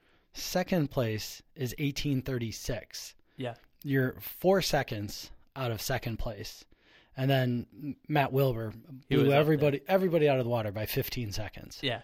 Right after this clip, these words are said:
Speaker 1: Yeah, just way ahead, way ahead. Um, but you're f-, four seconds. There's,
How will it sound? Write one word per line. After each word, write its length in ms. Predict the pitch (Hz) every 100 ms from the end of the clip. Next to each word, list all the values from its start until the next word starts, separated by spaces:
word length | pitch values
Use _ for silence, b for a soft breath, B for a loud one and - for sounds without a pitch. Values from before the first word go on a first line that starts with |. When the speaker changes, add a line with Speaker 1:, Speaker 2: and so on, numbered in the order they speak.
| -
Speaker 1:
Yeah, 200 | 127 101
just 280 | 117 - - - 127
way 320 | 131 127 117
ahead, 380 | 101 104 98 98 127
way 160 | 120
ahead. 300 | 101 107 - B B B B B
Um, 340 | 151 131 120 - B B -
but 100 | 165
you're 140 | 175
f-, 200 | 151 - -
four 360 | - - 196 208
seconds. 540 | - 165 120 104 -
There's, 480 | - 135 127 117 -